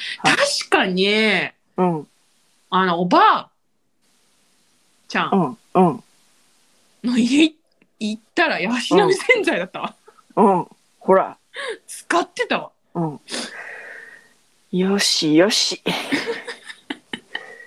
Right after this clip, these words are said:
Speaker 2: うん。何？もう、ど-、どこともタイアップ狙ってんの？あんた。大丈夫？
Speaker 1: いや、でもね、あの、
Speaker 2: うん。
Speaker 1: それについてはちょっと考えてて。
Speaker 2: うん、何？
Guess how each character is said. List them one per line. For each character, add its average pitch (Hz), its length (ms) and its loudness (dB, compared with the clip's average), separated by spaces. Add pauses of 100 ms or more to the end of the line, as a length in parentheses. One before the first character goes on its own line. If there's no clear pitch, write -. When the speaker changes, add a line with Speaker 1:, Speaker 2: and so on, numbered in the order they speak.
(320)
Speaker 2:
う 254 60 -4
ん。 240 180 -6 (540)
何？ 240 280 4
も 165 260 -2
う、 - 80 -16
ど-、 175 220 -4
ど 202 160 4
こ 403 160 4
と 523 100 4
も 508 160 6
タ 427 120 2
イ 403 120 8
ア 427 40 0
ッ 427 40 -8
プ 415 100 -6
狙 277 180 0
っ 277 80 -4
て 302 120 -2
ん 247 40 -2
の？ 160 80 -4
あ 131 40 -10
ん - 40 -18
た。 - 180 -12
大 226 180 0
丈 311 100 0
夫？ - 120 -12 (480)
Speaker 1:
い 226 60 6
や、 226 120 6
で 247 100 2
も 233 100 0
ね、 196 140 2
あ 202 100 6
の、 208 140 -2
Speaker 2:
う - 20 0
ん。 202 40 -6
Speaker 1:
そ 233 140 0
れ 359 220 6
に 392 60 0 (120)
つ - 80 2
い 508 120 8
て 285 80 4
は - 100 4
ち - 80 -6
ょ - 20 -6
っ - 40 -6
と - 60 -20
考 240 300 -2
え 370 100 2
て - 100 -14
て。 180 400 -4
Speaker 2:
う 196 200 0
ん、 185 40 -2
何？ 240 260 0